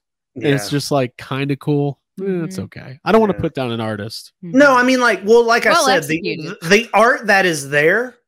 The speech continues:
Speaker 2: it's well done, but it's just the, it's just a boring print.
Speaker 1: It's a lot of white space for a
Speaker 2: There's
Speaker 1: poster.
Speaker 2: a lot of good It prints.
Speaker 3: Mm-hmm.
Speaker 2: Well, I, I guess there's not a lot of really good It prints for the,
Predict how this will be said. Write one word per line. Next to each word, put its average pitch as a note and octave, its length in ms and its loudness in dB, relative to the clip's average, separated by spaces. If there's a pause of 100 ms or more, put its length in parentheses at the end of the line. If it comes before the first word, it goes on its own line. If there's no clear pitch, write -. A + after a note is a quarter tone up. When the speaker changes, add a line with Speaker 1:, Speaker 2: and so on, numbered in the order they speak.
(280)
Speaker 2:
it's F#3 200 -2
well E3 480 0
done, A#2+ 420 -6
but E3 100 2
it's D#3+ 160 -4
just A3 220 -4
the, C3 320 -2 (680)
it's - 160 -10
just - 160 -6
a - 40 -4
boring A2 680 -6
print. G#2 380 -14
Speaker 1:
It's - 80 -10
a C#4 40 6
lot A#3 220 4
of F3+ 100 2
white D3+ 260 2
space - 360 -6
for A#2 160 -4
a G2 40 -6
Speaker 2:
There's A#2 280 0
Speaker 1:
poster. A3+ 60 -2
Speaker 2:
a - 20 2
lot G3 180 6
of D3+ 100 -2
good C#3+ 440 -2
It C3+ 260 -4
prints. F3 280 -4
Speaker 3:
Mm-hmm. D3 120 -6
Speaker 2:
Well, D4+ 180 2
I, C4 240 2
I B3+ 40 0
guess D4 200 -4
there's F3+ 160 -4
not E3+ 160 2
a C#3 40 -2
lot B2+ 300 0
of A#2+ 100 -6
really A#2+ 200 -6
good A#2+ 160 -6
It A#2 160 -4
prints A2+ 300 -8
for A2+ 160 -6
the, G#2 300 -10